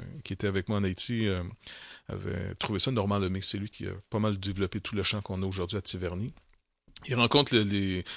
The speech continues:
une librairie qui s'appelle Lumière. Et là, ces gens-là sont en relation avec la M E B S H, la Mission baptiste du Sud d'Haïti. Et ils nous ont mis en contact.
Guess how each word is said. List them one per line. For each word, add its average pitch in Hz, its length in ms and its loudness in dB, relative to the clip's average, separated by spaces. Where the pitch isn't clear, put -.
une 110 60 0
librairie 107 420 4
qui - 40 4
s'appelle 104 280 4
Lumière. 104 640 0
Et 117 100 4
là, 131 140 6
ces 143 160 8
gens-là 123 280 2
sont 147 320 2
en 135 100 2
relation 127 420 2
avec 123 240 0
la 107 220 4
M 139 180 0
E 147 60 0
B 117 100 -2
S 101 320 4
H, - 300 -4
la 101 80 -2
Mission 107 320 4
baptiste 107 320 0
du - 60 0
Sud 101 240 -2
d'Haïti. 90 420 -6
Et 139 280 6
ils 127 80 4
nous 120 120 4
ont 127 100 6
mis 156 80 2
en 220 80 2
contact. - 560 0